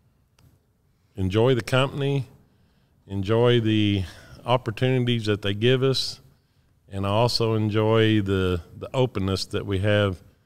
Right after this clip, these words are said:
open door policy, whatever you wanna call it. And, uh, so, you know, it, it isn't a lot of times that you ever get to meet the, uh,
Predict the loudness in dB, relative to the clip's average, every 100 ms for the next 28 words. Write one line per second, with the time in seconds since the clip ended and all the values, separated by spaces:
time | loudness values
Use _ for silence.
0 | _ _ _ _ _ _ _ -4 -2 -2
1 | 0 0 0 0 0 -2 -4 -4 -2 -2
2 | -2 -4 -4 -6 -4 -2 -2 -6 -20 _
3 | -4 -2 -2 -2 -2 -2 -6 _ _ _
4 | _ -20 -4 -2 0 -2 -6 _ _ _
5 | _ _ _ _ _ _ _ _ -6 -2
6 | 0 0 -2 -2 0 0 0 0 0 -2
7 | 0 0 0 -2 -2 -2 -4 -6 -2 0
8 | 0 0 -2 0 0 -2 -4 -8 -4 -2
9 | 0 0 -2